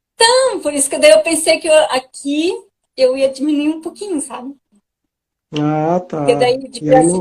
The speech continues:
Speaker 2: não
Speaker 1: eu treinei, né, tudo, mas daí então aqui, como eu já tava também treinando, né, pra fazer, e pra ver se eu diminuía um pouco o meu tempo,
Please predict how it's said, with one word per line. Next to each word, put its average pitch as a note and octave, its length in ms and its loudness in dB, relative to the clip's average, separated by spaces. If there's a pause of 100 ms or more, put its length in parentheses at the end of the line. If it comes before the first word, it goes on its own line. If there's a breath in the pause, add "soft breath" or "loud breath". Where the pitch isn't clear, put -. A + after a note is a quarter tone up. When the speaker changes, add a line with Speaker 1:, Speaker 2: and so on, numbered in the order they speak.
Speaker 2:
não B3+ 60 4
Speaker 1:
eu B3+ 40 -2
treinei, C#4 760 -2
né, A3 220 -6 (100)
tudo, A3 300 -14
mas G3 200 -4
daí G#3+ 180 0
então A#3 240 2
aqui, B3 380 -2
como B3+ 160 -8
eu A3 40 -4
já A3 100 -2
tava A3+ 220 2
também G#3+ 260 -10
treinando, G3+ 680 -4
né, G3 160 -8
pra F3+ 300 -10
fazer, A3 640 -2 (380)
e F#3+ 100 -14
pra G3 120 -4
ver G#3 140 -2
se A3 80 -4
eu G3+ 60 -6
diminuía G#3 580 -4
um A3 120 -4
pouco F#3+ 320 -4
o - 20 -18
meu G#3 120 -10
tempo, A#3 540 -6